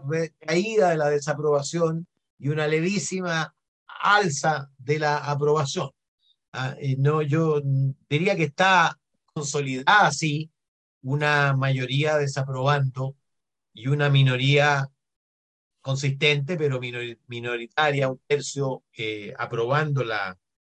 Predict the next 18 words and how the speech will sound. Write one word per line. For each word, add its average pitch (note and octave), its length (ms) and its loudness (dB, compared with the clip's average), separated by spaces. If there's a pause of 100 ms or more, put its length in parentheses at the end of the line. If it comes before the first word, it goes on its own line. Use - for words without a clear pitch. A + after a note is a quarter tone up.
(120)
la A#2+ 100 -4
gestión. C3+ 380 0
Yo C3 100 -2
creo D#3 140 2
que D3+ 60 2
eso D3+ 160 0
ya D#3 160 2
está F3 500 0 (560)
relativamente D#3 1160 0
consolidado C#3 840 0 (580)
y B2+ 120 -6
está E3+ 380 2
muy F3+ 260 -2
en G3 100 -6
consonancia D#3+ 840 0
con D3 160 -2
los C#3 160 0
otros B3+ 360 -2